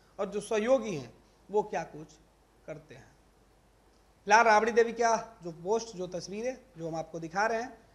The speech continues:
एक बार फिर से देख लीजिए तस्वीरें। ये तस्वीरें राबड़ी देवी के दस सर्कुलर आवास की तस्वीरें हैं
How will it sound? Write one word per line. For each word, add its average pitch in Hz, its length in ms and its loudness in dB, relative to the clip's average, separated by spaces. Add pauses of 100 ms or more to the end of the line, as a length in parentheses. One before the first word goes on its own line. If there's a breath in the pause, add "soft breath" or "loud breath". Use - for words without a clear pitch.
(160 soft breath)
एक 165 140 -12
बार 170 100 -4
फिर 226 160 -2
से 233 140 -2
देख 226 180 4
लीजिए 233 200 0
तस्वीरें। 226 380 -6 (420 soft breath)
ये 185 100 -2
तस्वीरें 214 420 2
राबड़ी 208 280 6
देवी 208 240 0
के 226 120 -2
दस 190 200 -4
सर्कुलर 185 340 -4
आवास 175 260 2
की 233 100 -12
तस्वीरें 220 380 -6
हैं 254 220 -10